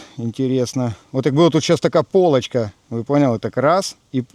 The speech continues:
і полочка, але немає полочки. Чисте русло. Ілі, о, о, хо, хо, хо, хо! Це що такий подарунок? Ви по-, дивіться, що робиться. Так, кораблик на стопчик. Дивіться, що робиться. Ось о русло,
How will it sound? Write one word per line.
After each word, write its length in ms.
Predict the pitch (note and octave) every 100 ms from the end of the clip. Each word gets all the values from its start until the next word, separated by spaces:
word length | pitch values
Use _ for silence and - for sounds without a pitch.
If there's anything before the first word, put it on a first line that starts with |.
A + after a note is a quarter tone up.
| _
і 120 | D3+ C3+
полочка, 640 | - C#3+ A2 G2+ - G#2+
але 220 | A#2 B2 C3
немає 420 | C3+ B2 G2+ F#2+
полочки. 580 | - G2 F#2+ - G2 G2 - - - - - _ _
Чисте 440 | - B2 A#2 - A#2
русло. 440 | D3+ D3+ C#3 B2+ A2 - _ _ _ _ _ _ _ _ D#3+
Ілі, 300 | F3+ G3 A3 B3+
о, 680 | A3+ B3+ B3+ B3 G3+ D4 C#4
о, 40 |
хо, 200 | E3+ F4+
хо, 240 | - G#4
хо, 300 | - - A#4+ -
хо! 600 | - A#4 A#4 A4+ A4+ - B3+ C#4+ B3 -
Це 220 | C4 C#4
що 200 | E4+ D4+
такий 280 | D4+ A#3 C#4+
подарунок? 640 | D4+ C4+ D#4 D#4 D#4 B3
Ви 160 | A#3 B3
по-, 180 | C4
дивіться, 460 | G#3 A#3 D4 D4 E4+
що 140 | C4
робиться. 500 | B3 G#3 D#3 C3 B2 G2+ _ _ - _ _ _ _ _ - _
Так, 240 | - D#3 G#2
кораблик 460 | F3+ F3 C#3+ C3+
на 100 | D#3
стопчик. 400 | D3 C#3 G#2+ G2+ _
Дивіться, 380 | B2+ E3 A#3 A3+
що 160 | - G#3+
робиться. 380 | F#3 C3 - B2+
Ось 220 | D#3 G3
о 80 | F3
русло, 440 | G3+ A3+ E3